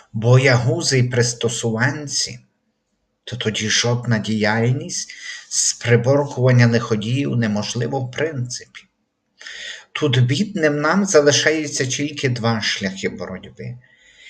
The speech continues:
які ані трохи не виключають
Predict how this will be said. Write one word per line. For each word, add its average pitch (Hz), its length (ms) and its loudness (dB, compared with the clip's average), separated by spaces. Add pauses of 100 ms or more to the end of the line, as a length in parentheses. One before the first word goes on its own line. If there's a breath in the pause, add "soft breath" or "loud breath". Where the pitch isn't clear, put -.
(180 loud breath)
які 120 420 4
ані 147 260 4
трохи 139 500 0
не 139 140 4
виключають 127 920 0